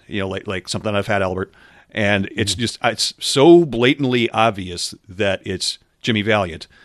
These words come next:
Speaker 1: And,
Speaker 2: Mm-hmm.
Speaker 1: and, I, you know.
Speaker 2: It's this angle that's been done how many times? Yeah, but how many times? Well, heck, I mean, Vince just did it about ten years ago with Hulk and Mister America, remember? About ten,
Speaker 1: Mm-hmm.
Speaker 2: fifteen years ago? So, I mean, this is an angle that's been done a gazillion times,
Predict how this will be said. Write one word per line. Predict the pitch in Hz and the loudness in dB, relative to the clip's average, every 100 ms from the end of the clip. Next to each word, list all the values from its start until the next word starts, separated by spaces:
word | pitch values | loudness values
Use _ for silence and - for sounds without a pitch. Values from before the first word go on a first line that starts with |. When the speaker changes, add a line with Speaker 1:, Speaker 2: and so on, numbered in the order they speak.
| - _ _ _ - | -20 _ _ _ -6
Speaker 1:
And, | 101 95 | -4 -4
Speaker 2:
Mm-hmm. | - 95 92 | -6 -4 -2
Speaker 1:
and, | 104 98 98 - _ _ _ _ - | 0 0 -2 -8 _ _ _ _ -20
I, | - - _ | -20 -20 _
you | 95 110 | -20 -8
know. | 113 98 - _ _ _ _ | -6 -6 -12 _ _ _ _
Speaker 2:
It's | 254 294 262 | -8 -6 -2
this | 320 | 4
angle | 294 233 226 220 | 6 8 8 6
that's | - | 6
been | 214 180 | 2 6
done | 196 | 4
how | 185 196 | 6 4
many | 185 156 | 2 -2
times? | 143 101 90 _ _ | -4 -8 -10 _ _
Yeah, | - 151 | -6 -4
but | 117 180 | -2 2
how | 285 | 4
many | 320 269 | 4 4
times? | 233 190 180 - - - | 4 2 0 -12 -20 0
Well, | 247 | 4
heck, | 220 311 - | 6 4 4
I | 214 | 2
mean, | 226 170 | 2 2
Vince | 247 294 | 2 2
just | - 233 | -4 -2
did | 180 180 | 2 2
it | 160 | 4
about | 156 143 | 4 2
ten | - 170 | 2 2
years | 156 208 196 | 4 2 0
ago | 160 160 | 4 6
with | 165 131 123 | 6 2 -2
Hulk | 113 180 202 | 2 4 4
and | 139 | 4
Mister | 147 160 147 | 2 2 2
America, | 123 139 214 170 143 | 4 6 6 4 4
remember? | 147 135 160 196 | 6 6 6 4
About | 190 156 156 160 | 4 4 4 4
ten, | 123 180 | 6 6
Speaker 1:
Mm-hmm. | 131 | 6
Speaker 2:
fifteen | 170 180 | 0 4
years | 156 175 | 6 6
ago? | 180 196 208 - - - - - - | 6 4 4 0 -20 -20 -20 -18 -2
So, | 277 | 6
I | 269 | 8
mean, | 294 | 10
this | 359 269 | 8 6
is | 247 | 4
an | 214 | 4
angle | 180 185 175 175 | 4 4 4 2
that's | 160 | 0
been | - 147 139 | 0 2 6
done | 143 135 | 6 4
a | 135 139 | 0 0
gazillion | 135 113 131 135 120 | 0 0 2 2 2
times, | 110 113 104 95 92 | 2 4 4 0 -4